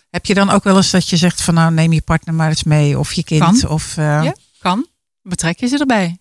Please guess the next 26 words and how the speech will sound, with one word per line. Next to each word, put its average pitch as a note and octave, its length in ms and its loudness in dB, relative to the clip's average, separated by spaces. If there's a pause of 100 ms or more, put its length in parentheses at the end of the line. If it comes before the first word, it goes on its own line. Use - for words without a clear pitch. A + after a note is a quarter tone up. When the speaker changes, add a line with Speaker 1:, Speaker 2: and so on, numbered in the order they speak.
Speaker 2:
Ja, C4 160 -6
dan F3 100 -2
zien A#3+ 200 0
zij B3+ 300 -2
ook D#4+ 220 -6
van, G#3+ 180 -10
hé, A#3+ 120 -4
wat G#3+ 140 -6
gebeurt B3+ 380 -4
er F#3+ 100 -2
met F3+ 260 -2
die E3 140 -6
ander? E3 240 -2
Want F3 140 -6
in, G3 200 -2 (420)
soms - 280 -4
kunnen G3+ 180 2
ze - 100 -4
het D3 60 -2
ook - 40 -18
als D3 100 0
een B2+ 80 -4
bedreiging A#3 560 -2
ervaren. D3+ 480 0
Van, D3 140 -4
oh, C4 280 -4